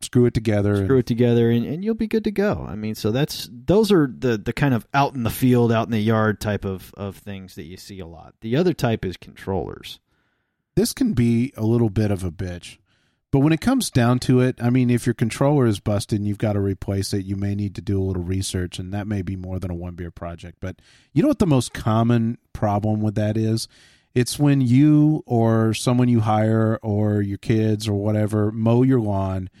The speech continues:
Speaker 1: and you just run the mower, the weed eater,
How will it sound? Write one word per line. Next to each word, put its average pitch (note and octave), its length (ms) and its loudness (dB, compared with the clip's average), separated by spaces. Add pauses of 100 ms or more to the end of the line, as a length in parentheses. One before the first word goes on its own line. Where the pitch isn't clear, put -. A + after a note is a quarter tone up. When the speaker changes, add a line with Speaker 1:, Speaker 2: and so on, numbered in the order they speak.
(400)
Speaker 1:
and G#2+ 420 -2
you A2 160 0
just A#2+ 320 0
run A#2+ 360 0
the C3 60 2
mower, A2+ 380 4
the F#2+ 120 -2
weed A2 260 2
eater, F#2 400 -2